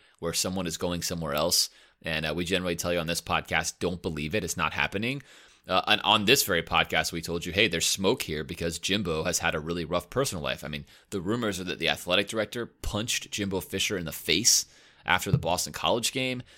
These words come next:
Jimbo Fisher insulted his wife. Uh, Jimbo Fisher doesn't like the booster people. They don't like him.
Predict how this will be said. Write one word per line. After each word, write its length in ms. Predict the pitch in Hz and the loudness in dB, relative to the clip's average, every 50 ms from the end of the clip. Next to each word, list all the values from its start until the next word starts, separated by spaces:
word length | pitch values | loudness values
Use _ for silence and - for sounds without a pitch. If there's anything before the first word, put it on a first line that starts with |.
| - _ | -20 _
Jimbo 240 | - - 101 101 98 | -6 -4 -2 0 -2
Fisher 340 | - - 107 101 - 104 95 | 0 0 0 0 0 -2 -2
insulted 380 | 82 78 - 101 101 101 - | -4 -2 0 0 0 0 -2
his 180 | 58 - - - | -6 -10 -10 -8
wife. 520 | - 92 113 131 131 127 123 - - - - - - - - - | -2 0 4 6 6 6 4 2 -4 -8 -12 -18 -20 -20 -16 -8
Uh, 220 | - 78 82 80 | -2 0 0 0
Jimbo 240 | 80 - 104 104 95 | 0 0 -2 -2 -4
Fisher 240 | 85 - 95 - - | -4 -4 -4 -2 -2
doesn't 200 | 95 87 87 78 | -2 -4 -4 -6
like 120 | 82 82 | -6 -6
the 80 | - 87 | -6 -8
booster 380 | - - 131 139 123 - 127 117 | -4 -2 0 0 0 0 -4 -4
people. 260 | - 117 123 113 98 | -6 -6 -4 -4 -2
They 140 | 80 92 95 | -2 -2 -2
don't 140 | 95 82 | -2 -2
like 180 | 67 60 - - | -6 -8 -8 -8
him. 420 | - 147 143 139 135 135 131 120 | -4 -2 -2 -2 -2 -2 -6 -10